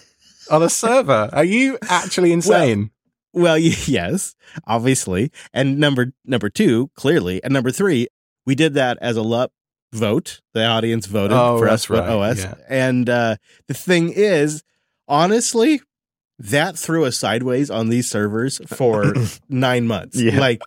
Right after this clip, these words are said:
Speaker 2: we just drug our feet 'cause we didn't wanna do that. And then we discovered nix O S,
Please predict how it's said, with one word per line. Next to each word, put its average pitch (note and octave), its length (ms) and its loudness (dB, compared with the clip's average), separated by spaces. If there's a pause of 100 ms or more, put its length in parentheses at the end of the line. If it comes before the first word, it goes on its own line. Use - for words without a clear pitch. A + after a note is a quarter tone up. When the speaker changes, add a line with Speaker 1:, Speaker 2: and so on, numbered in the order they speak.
(440)
Speaker 2:
we D#3 220 2
just D3+ 420 -2 (160)
drug C3+ 300 0
our B2 140 0
feet F#3 180 -2
'cause - 120 -10
we C#3 80 2
didn't B2 100 -4
wanna G2+ 180 -2
do D3 240 2
that. E3 260 0
And C#3 180 0
then E3+ 180 2
we E3+ 80 4
discovered C3 500 -4
nix B2+ 260 -6
O G2 160 -4
S, G3+ 420 -4